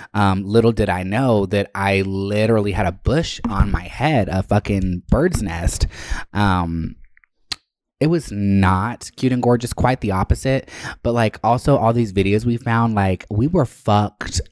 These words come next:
up. I don't know how we didn't go to jail together, like, all the reckless behaviors. It,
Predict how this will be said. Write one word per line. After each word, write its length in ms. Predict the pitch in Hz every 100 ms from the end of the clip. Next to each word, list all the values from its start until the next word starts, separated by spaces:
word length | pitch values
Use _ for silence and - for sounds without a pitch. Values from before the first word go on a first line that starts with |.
| -
up. 280 | 202 190 -
I 140 | 117 156
don't 180 | 190
know 80 | 151
how 400 | 113 104 101 110
we 300 | 107 110 110
didn't 360 | 101 104 104 101
go 100 | 101
to 120 | 95
jail 300 | 95 95 95
together, 640 | - 90 92 95 110 113
like, 320 | 107 92 85 - 98
all 180 | 104
the 140 | 113 104
reckless 580 | 92 92 - 113 104 -
behaviors. 840 | 92 98 98 104 113 113 117 - - - - - - - - - - - - _ -
It, 280 | - -